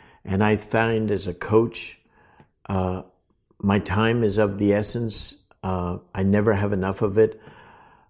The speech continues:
But how do I learn? Well, we found out that basically we learn, frankly, on devices. You know, uh, <laughs> I use my phone, my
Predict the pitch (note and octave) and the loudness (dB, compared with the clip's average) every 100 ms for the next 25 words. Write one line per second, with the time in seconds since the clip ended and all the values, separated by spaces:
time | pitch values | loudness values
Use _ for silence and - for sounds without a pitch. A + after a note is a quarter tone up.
0 | _ _ A#2+ A2 G#2+ D3 D3+ E3 D#3 D3+ | _ _ 2 2 2 2 2 2 0 -4
1 | - _ E3+ D3 - B2 A2 G2 F2+ D2+ | -12 _ -16 -2 4 6 6 2 -2 -4
2 | F#2+ - _ _ _ _ _ _ _ _ | -12 -20 _ _ _ _ _ _ _ _
3 | - A#2 A#2 A#2+ B2 C#3+ C#3 C3+ A#2+ G#2+ | 4 6 6 2 4 4 4 2 2 2
4 | G2+ G2+ G2 F#2 E2+ G2+ F#2+ C3 G#2+ G2 | 2 0 -2 -6 -2 -2 -2 -2 0 0
5 | F#2+ - - _ _ _ _ - - A2 | 0 -8 -20 _ _ _ _ -20 -10 2
6 | A2+ A2+ A#2 A2 G#2 G2+ G2 - _ _ | 4 6 4 4 2 0 -4 -12 _ _
7 | _ _ _ _ _ _ _ _ _ _ | _ _ _ _ _ _ _ _ _ _
8 | _ - - F#3 - F3+ F3 D3 A2 A2+ | _ -6 -2 2 4 4 4 4 4 2
9 | D3 - - - - - G2 G#2 G#2+ G#2+ | 0 -4 -10 -12 -12 0 4 4 4 0
10 | - F#2+ F#2 F#2 F2+ - - - _ _ | -2 -2 0 0 -4 -8 -20 -20 _ _
11 | _ - - - - - _ G2 G#2 G2+ | _ -18 -18 -18 -20 -20 _ 2 4 4
12 | E2+ F2+ E2+ - A2+ C3 D3 D#3 - _ | 2 -2 -4 0 2 4 2 0 -6 _
13 | _ - F2 | _ -10 -10